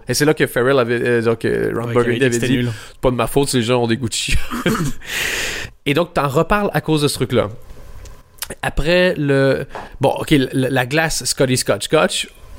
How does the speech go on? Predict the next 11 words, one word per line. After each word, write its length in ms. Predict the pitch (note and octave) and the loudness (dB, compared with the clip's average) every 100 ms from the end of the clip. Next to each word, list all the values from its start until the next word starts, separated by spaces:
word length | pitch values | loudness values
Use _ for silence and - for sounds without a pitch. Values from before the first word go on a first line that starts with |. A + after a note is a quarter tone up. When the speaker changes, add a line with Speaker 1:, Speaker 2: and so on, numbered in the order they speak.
| - F#3 - - | -14 -14 -16 -6
Speaker 1:
oui, 380 | C3 C3 F3 F#3 | 0 2 2 2
là, 120 | B2 | 2
c'est 140 | B2+ A#2+ | 2 0
parce 240 | A2+ - | -2 -4
que 400 | - A#2+ B2 B2 | 0 2 4 2
ils 160 | B2 A2 | 2 2
ont, 200 | A2+ A2+ | 2 2
ils 120 | B2 | 0
ont 80 | A#2 | -2
payé. 380 | G#2+ A2+ G#2+ G#2+ | 0 -2 0 -2
Mais 180 | A2 G#2 | 0 -2